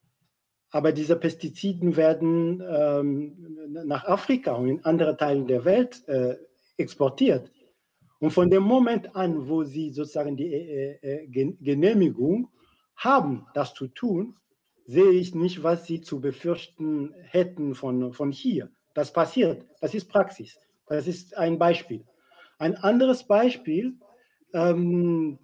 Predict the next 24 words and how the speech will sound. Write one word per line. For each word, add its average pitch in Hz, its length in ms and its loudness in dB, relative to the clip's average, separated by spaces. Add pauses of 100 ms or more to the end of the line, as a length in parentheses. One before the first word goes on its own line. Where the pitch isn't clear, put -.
(120)
wir 185 1120 -4
arbeiten 202 1120 2
zu, 156 580 0
äh, 131 280 -2 (580)
Unternehmensverantwortung 190 1600 2
und 151 180 -2
wir 143 220 -6
gehören 175 520 0
zu 160 120 -8
den 143 160 -4
Organisationen, 143 880 0
die 170 180 -8
auch 151 200 -4
das 139 220 -6
sogenannte 143 880 -6 (340)
Lieferkettengesetz, 151 1200 -2 (440)
äh, 139 160 -4
das 151 200 0
Sie 151 120 0
erwähnt 175 340 0
haben, 139 260 -4
mit 165 220 0
angestoßen 131 720 -4
haben. 127 460 -6